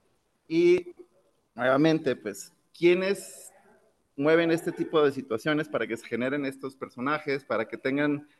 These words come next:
la, la oportunidad de, de actuar con impunidad, de moverse en el mundo del crimen? ¿Por qué unos, unos sí son,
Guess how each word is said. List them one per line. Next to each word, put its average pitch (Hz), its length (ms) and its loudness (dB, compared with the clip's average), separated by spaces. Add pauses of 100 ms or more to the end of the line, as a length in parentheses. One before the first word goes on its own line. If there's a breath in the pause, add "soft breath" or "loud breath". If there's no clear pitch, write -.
(360 soft breath)
la, 120 560 4
la 107 100 -2
oportunidad 127 520 0
de, 139 200 2
de 113 80 -2
actuar 117 300 -2
con 151 160 -2
impunidad, 127 800 -2 (240)
de 110 100 -8
moverse 117 360 -4
en 139 80 -6
el 123 80 -4
mundo 131 240 -4
del 110 160 -6
crimen? 143 560 -4 (540 soft breath)
¿Por 127 180 0
qué 160 140 4
unos, 170 540 0
unos 160 240 0
sí 160 100 -4
son, 151 600 -2